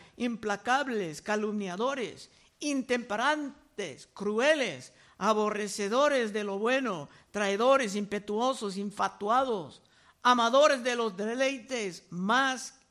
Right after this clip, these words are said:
que de Dios. ¿Son gente del mundo? No, que tendrán apariencia de la piedad, pero negarán la ef-, eficacia de ella. A estos evita. Estos son personas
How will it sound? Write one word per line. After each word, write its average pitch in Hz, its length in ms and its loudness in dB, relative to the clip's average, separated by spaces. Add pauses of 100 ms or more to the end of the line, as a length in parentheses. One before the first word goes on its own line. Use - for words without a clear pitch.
que 190 140 -2
de 165 160 -4
Dios. 240 640 -6 (480)
¿Son 180 240 -6
gente 214 280 -4
del 175 160 -6
mundo? 247 440 -8 (220)
No, 190 340 -4 (400)
que 240 160 0
tendrán 247 680 0
apariencia 262 1080 -2
de 202 140 -4
la 185 160 -2
piedad, 147 720 -6 (720)
pero 208 240 2
negarán 220 800 0
la 160 160 -4
ef-, - 220 -14 (120)
eficacia 196 880 -6
de 147 180 -8
ella. 247 380 -10 (1000)
A 175 180 -2
estos 220 380 -4
evita. 208 600 -8
Estos 220 280 -12
son 233 180 -6
personas 214 560 -8